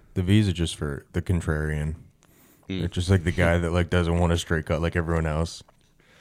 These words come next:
Speaker 1: Um, I think that a lo-, and a lot of guys here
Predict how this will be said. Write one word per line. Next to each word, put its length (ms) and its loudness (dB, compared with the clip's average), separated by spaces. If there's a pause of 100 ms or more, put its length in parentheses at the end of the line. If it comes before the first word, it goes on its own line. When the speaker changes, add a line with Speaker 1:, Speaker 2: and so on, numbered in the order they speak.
(400)
Speaker 1:
Um, 460 -4 (140)
I 100 -2
think 260 -2
that 240 0 (560)
a 60 -2
lo-, 180 0
and 100 0
a 60 2
lot 180 4
of 60 0
guys 220 2
here 520 0